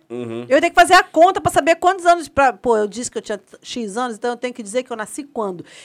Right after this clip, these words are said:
Speaker 2: Eu certamente ia me embananar na, nas datas.
Speaker 1: Engraçado, eu falei,
Speaker 2: Com
Speaker 1: a minha
Speaker 2: certeza.
Speaker 1: crise não é da idade, a minha crise é dos quilos, sempre,
Speaker 2: A
Speaker 1: né?
Speaker 2: minha também.
Speaker 1: É, e se eu tivesse, se eu envelhecer muito bem, caso aconteça,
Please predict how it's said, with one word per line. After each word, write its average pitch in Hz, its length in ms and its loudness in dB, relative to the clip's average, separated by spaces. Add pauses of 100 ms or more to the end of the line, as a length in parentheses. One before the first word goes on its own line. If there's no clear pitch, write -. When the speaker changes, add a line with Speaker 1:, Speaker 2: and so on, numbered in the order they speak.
(120)
Speaker 2:
Eu 494 160 0
certamente 392 920 -2
ia 320 80 2
me 311 100 -4
embananar 254 480 -2
na, 220 100 -6
nas 208 300 -8
datas. 185 420 -2
Speaker 1:
Engraçado, 202 440 2
eu 123 80 0
falei, 123 180 2
Speaker 2:
Com 135 60 2
Speaker 1:
a - 20 -6
minha 185 120 2
Speaker 2:
certeza. - 180 2
Speaker 1:
crise 190 200 0
não 170 120 4
é 170 100 6
da 175 120 2
idade, 117 320 2
a - 20 -4
minha 117 120 -2
crise 127 200 -4
é - 20 -2
dos 156 160 -10
quilos, 101 380 -4
sempre, 101 340 -4
Speaker 2:
A 98 40 -8
Speaker 1:
né? 107 140 0
Speaker 2:
minha 254 140 0
também. 254 320 -4 (160)
Speaker 1:
É, 123 500 2
e 165 220 0
se 185 100 -4
eu 285 60 0
tivesse, 180 500 -2
se - 300 -12
eu 147 60 -8
envelhecer 131 560 -4
muito 120 260 -10
bem, 123 380 -2 (180)
caso 135 280 2
aconteça, 120 640 -6